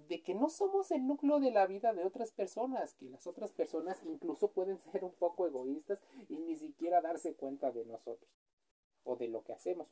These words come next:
Existen experimentos realizados. Mira, te voy a contar a grandes rasgos uno de la Universidad de Cornell. En la Universidad de Cornell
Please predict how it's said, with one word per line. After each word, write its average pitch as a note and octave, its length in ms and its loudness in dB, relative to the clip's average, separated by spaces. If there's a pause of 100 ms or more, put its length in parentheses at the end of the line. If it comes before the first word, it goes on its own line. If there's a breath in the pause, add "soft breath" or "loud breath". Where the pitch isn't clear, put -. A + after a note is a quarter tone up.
(680 soft breath)
Existen D#4 420 6
experimentos A#3 840 2
realizados. E3 680 4 (920)
Mira, C3 180 -8 (140)
te D#3 60 4
voy F3 120 10
a F#3 80 4
contar - 360 4 (260)
a C#3 200 2
grandes D3+ 380 6
rasgos D3 500 2 (1300)
uno F#3+ 360 0 (160)
de C3 160 -2
la B2+ 80 2
Universidad B2+ 500 2 (140)
de C#3 160 -6
Cornell. D3+ 420 0 (1200)
En C#3 100 -6
la C3 60 -4
Universidad B2+ 420 -2
de D#3 80 4
Cornell F#3 400 2